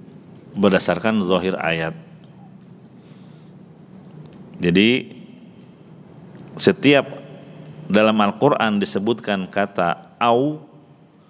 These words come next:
berarti itu pilihan. Kan di ayat begitu kan, au. Coba lihat Al-Maidah tuh. Ayyuqattalu au yusallabu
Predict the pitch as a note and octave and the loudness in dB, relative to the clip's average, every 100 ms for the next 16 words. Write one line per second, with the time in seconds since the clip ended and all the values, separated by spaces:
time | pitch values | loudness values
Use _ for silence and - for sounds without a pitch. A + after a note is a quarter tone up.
0 | _ _ _ - F#2+ F#2+ E2+ B2+ A#2+ - | _ _ _ -6 0 0 0 -2 -2 -4
1 | F#2+ F2 - D2+ - - - - - - | -2 -2 -6 -14 -16 -18 -18 -20 -20 -20
2 | - - - - - - - - - C3+ | -20 -20 -20 -20 -20 -20 -20 -20 -4 0
3 | C3+ A#2+ A2+ C#3+ A#2+ A2 C3 A#2 A#2+ C3+ | 2 2 2 -2 -4 -4 -4 -2 -4 -8
4 | B2+ - _ - B2 A#2 F2+ D#2+ - - | -14 -20 _ -2 2 4 2 -4 -14 -20
5 | - - _ _ _ _ _ F2+ F2+ F#2+ | -20 -20 _ _ _ _ _ -8 -4 -2
6 | G2 F#2 - - - - - _ - _ | 0 -2 -6 -20 -20 -20 -20 _ -20 _
7 | - F#2+ F#2 F#2 F2+ F2+ E2+ E2 - - | -2 0 2 0 -2 -4 -4 -12 -14 -20
8 | - - - - - - - - - - | -20 -20 -20 -20 -20 -20 -20 -20 -18 -2
9 | A2 G#2+ G2 F#2+ - F#2+ - F#2+ F2+ F#2+ | 2 2 2 0 0 -4 -4 -4 -2 0
10 | B2+ - - - - C3 B2+ A2+ F2+ E2+ | -2 -4 -12 -20 -2 4 4 2 -4 -10
11 | - - F#2+ F#2+ G2 F#2 F2 F2 F2 A2 | -18 -10 -8 -6 -4 -4 -4 -6 -6 -8
12 | B2+ | -8